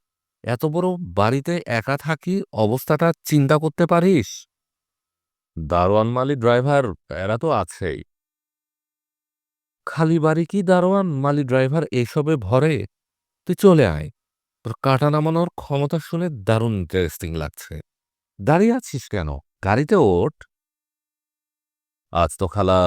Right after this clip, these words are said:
যেতে পারবো না, জরুরি কাজ।" "তোর আবার কিসের জরুরি কাজ? হাঁটা ছাড়া তোর আবার কাজ কি?" "আরেকজনের কাটা নামাতে হবে। চিতল মাছের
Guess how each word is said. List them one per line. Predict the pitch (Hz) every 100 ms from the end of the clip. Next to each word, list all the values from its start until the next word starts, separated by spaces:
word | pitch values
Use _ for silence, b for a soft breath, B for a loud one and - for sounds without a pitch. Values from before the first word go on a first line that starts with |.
| 87
যেতে | 76 80 92
পারবো | 78 82 78 87
না, | 107 185 - -
জরুরি | 98 85 69
কাজ।" | 62 67 65 - _ _ _ _ _ _ _ _
"তোর | 190 226
আবার | 233 240
কিসের | - 190 233
জরুরি | 196 214 202 147
কাজ? | 104 87 76 - - _ _ _ _ _ -
হাঁটা | - 151 202 214
ছাড়া | - 175 196
তোর | 196 175 175
আবার | 190 202 -
কাজ | 190 196 -
কি?" | - 101 71 - _ _ _ _ _ _ _ -
"আরেকজনের | 85 90 80 82 82 73
কাটা | 92 80 73
নামাতে | 71 69 69
হবে। | 67 67 60 110 - _ _ _ _ -
চিতল | 98 110 107
মাছের | 107 107 - 135